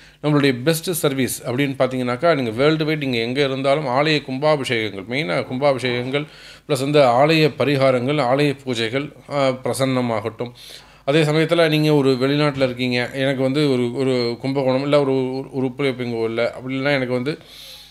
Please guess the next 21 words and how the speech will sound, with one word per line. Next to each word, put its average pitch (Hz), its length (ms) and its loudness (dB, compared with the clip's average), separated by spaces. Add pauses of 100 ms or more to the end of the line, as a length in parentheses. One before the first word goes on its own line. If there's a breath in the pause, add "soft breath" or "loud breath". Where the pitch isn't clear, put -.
(680 loud breath)
ஒரு 180 180 2
ராமேஸ்வரத்துல, 127 680 2
இதேன்னு 165 300 2
ஒரு 151 180 4
இடத்துல 156 320 2
ஒரு, 107 420 -2
ஒரு 123 220 0
பூஜை 143 240 -2
செய்து 127 220 2
கொடுக்கணும், 113 200 -2
எனக்கு 113 180 -2
ஒரு 113 120 0
ஹோமம் 131 300 0
செய்து 123 240 -2
கொடுக்கணும்னாக்கா, 107 720 -6
நிச்சயமா 151 220 -4
நீங்க 135 240 -2
அது 107 240 -2
உங்களுக்கு 107 440 -4
லைவ்ல 156 420 -2 (380 loud breath)
நம்ம 151 400 2